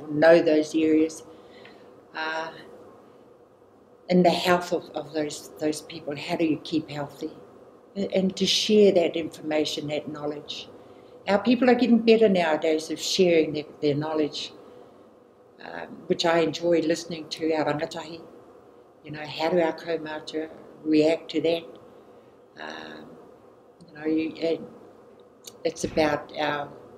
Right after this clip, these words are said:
understanding that our kaumātua are from another era. Uh, but they also have to learn about where our rangatahi are coming from, especially if that's their mokopuna.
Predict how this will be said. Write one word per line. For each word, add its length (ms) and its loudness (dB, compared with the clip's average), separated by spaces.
understanding 720 -4
that 200 -12
our 120 -12
kaumātua 760 -4
are 80 -6
from 260 2
another 420 2
era. 320 0
Uh, 280 -18
but 120 -2
they 160 6
also 320 2
have 220 0
to 200 -10
learn 200 0
about 320 -2
where 180 2
our 80 -2
rangatahi 600 -6
are 60 -16
coming 360 -14
from, 160 -18
especially 360 0
if 180 2
that's 280 0
their 100 4
mokopuna. 640 -2